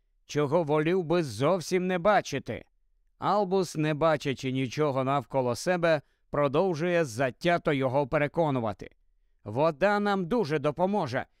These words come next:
ну, якщо не спрацює закляття подушка». Скорпій промовляє до нього, дивлячись кудись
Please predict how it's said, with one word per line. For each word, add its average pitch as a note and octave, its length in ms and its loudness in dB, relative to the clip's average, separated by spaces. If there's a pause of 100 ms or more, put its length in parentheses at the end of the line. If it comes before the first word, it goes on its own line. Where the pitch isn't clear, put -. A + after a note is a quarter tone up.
(140)
ну, D3+ 260 0
якщо C#3+ 440 0
не E3 120 0
спрацює F3 520 0
закляття E3+ 540 -2
подушка». C#3+ 600 -2 (680)
Скорпій D3 680 -2
промовляє C3 640 0
до B2 120 -2
нього, D3 320 0
дивлячись D3+ 680 -2
кудись C#3 520 -4